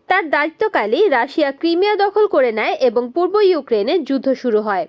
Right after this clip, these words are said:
সাবেক স্পিকারের হত্যার ঘটনায় শোক প্রকাশ করেছেন প্রেসিডেন্ট ভলোদিমির জেলেনস্কি। তিনি সামাজিক যোগাযোগ মাধ্যমে লিখেছেন, "লবিবে ভয়াবহ হত্যাকাণ্ডে আন্দ্রি পারুবি নিহত হয়েছেন।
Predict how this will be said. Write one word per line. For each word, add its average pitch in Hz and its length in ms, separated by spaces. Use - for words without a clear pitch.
সাবেক 370 360
স্পিকারের 403 440
হত্যার 311 380
ঘটনায় 233 440
শোক 381 260
প্রকাশ 427 340
করেছেন 208 440
প্রেসিডেন্ট 247 500
ভলোদিমির 370 560
জেলেনস্কি। 196 720
তিনি 403 240
সামাজিক 349 500
যোগাযোগ 381 440
মাধ্যমে 381 340
লিখেছেন, 240 520
"লবিবে 403 420
ভয়াবহ 311 640
হত্যাকাণ্ডে 294 560
আন্দ্রি 311 300
পারুবি 415 420
নিহত 233 280
হয়েছেন। 202 540